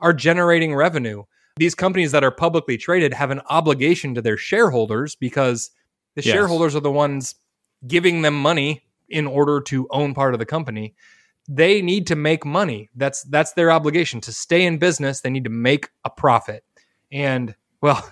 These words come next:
Speaker 1: <laughs> usually. And, uh, but, uh, <laughs> they, they need to do right by their shareholders. So you're owning a company.
Speaker 2: Wait, are you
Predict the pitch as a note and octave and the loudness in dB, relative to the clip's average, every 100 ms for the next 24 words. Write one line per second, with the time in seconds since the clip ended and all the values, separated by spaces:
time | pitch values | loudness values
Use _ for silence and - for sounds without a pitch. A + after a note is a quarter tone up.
0 | _ - C#3+ A#2 G#2 G2+ - - - - | _ 0 0 0 -6 -10 -14 -20 -20 -10
1 | C3+ C#3 C3+ C3+ B2 A#2+ D3+ C#3+ - _ | 0 0 2 0 0 0 0 -2 -4 _
2 | _ _ D#3 D#3 - - - F3 - G3 | _ _ -6 -4 -4 -8 -2 -2 0 -4
3 | - F3+ F3+ D#3+ G3 B3 G#3 F#3 G3+ E3+ | 0 -2 -2 0 0 0 -2 0 0 2
4 | C#3+ D#3 C3+ A#2+ A#2 - E3+ F3+ B2+ A2+ | 2 2 0 0 -2 -2 0 2 2 0
5 | G#2+ G#2+ C#3 F#3 D#3+ E3 G#3 F3+ G#3+ G#3+ | -2 -6 -2 2 2 2 0 2 2 2
6 | E3 - F3+ - C3 D3+ C#3 C#3+ D3+ F3 | 0 -2 -4 -4 -2 0 2 2 4 2